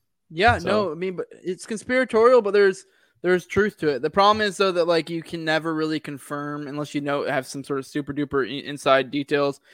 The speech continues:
Speaker 1: You can never confirm exactly what is and isn't, because I know it sounds crazy, but, like, fucking, like,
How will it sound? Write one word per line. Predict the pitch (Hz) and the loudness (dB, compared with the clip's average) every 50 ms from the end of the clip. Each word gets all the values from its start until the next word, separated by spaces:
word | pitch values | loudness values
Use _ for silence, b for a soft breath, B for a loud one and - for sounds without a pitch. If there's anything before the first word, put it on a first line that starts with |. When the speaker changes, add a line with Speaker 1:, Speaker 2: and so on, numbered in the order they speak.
| b b b | b b b
Speaker 1:
You | - 220 | -8 -4
can | 208 269 262 | -2 4 4
never | 277 262 254 233 | 6 6 4 4
confirm | - 185 151 - - 165 160 160 156 147 | 2 -2 -2 0 0 2 2 2 0 -4
exactly | 139 139 135 147 143 147 143 - 147 143 139 | -6 0 0 2 2 2 -2 -4 -4 -4 -2
what | 135 135 139 135 117 | -2 -2 0 0 0
is | 113 135 139 135 123 117 | 0 0 -2 -2 -4 -8
and | 104 123 | -10 -6
isn't, | 95 113 139 139 147 143 131 90 143 | -4 -4 -4 -4 -6 -10 -10 -10 -10
because | 143 135 - 151 147 135 - _ _ _ _ _ _ _ _ _ | -10 -2 0 0 0 0 -4 _ _ _ _ _ _ _ _ _
I | 151 | 2
know | 170 202 226 214 | 4 4 4 4
it | 170 - | 2 2
sounds | - - 185 180 190 196 196 190 - | 2 4 6 6 6 6 4 0 -4
crazy, | - - 185 175 175 170 160 147 160 156 156 156 | 0 6 6 8 8 6 4 4 4 4 4 4
but, | 156 143 156 156 143 127 | 4 4 4 6 6 6
like, | 151 147 147 147 143 - | 4 4 4 4 0 -2
fucking, | - - 165 156 - - 160 151 147 139 131 _ _ _ _ _ _ _ _ _ _ _ _ _ _ _ _ _ _ | 2 4 4 4 6 4 0 0 0 -4 -8 _ _ _ _ _ _ _ _ _ _ _ _ _ _ _ _ _ _
like, | - 147 147 143 139 - - | 2 4 4 4 4 2 -4